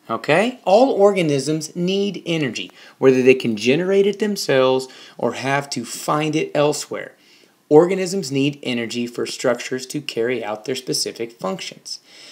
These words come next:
The sum of all chemical reactions in your body, the creation of energy, the using of energy, et cetera,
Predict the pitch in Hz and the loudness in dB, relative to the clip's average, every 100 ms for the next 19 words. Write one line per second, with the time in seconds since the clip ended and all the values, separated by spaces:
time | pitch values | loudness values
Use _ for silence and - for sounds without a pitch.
0 | - - 123 - - 220 226 - 165 - | -16 -4 0 2 4 4 2 0 -2 4
1 | 160 175 214 214 202 202 208 214 208 196 | 6 8 8 4 -2 -2 0 2 4 4
2 | 175 180 - 196 180 - 165 165 160 170 | 2 -2 -2 -4 -4 -2 -2 0 2 2
3 | 170 156 165 165 160 101 - - _ _ | 2 4 6 6 2 -2 -10 -20 _ _
4 | _ _ - 123 - 143 170 180 185 175 | _ _ -4 -2 2 6 6 4 0 2
5 | 175 170 156 165 165 139 120 151 160 170 | 2 2 2 2 2 0 0 0 0 0
6 | 147 151 147 143 139 131 - 120 107 98 | 2 2 2 0 0 0 0 -4 -6 -8
7 | 95 | -10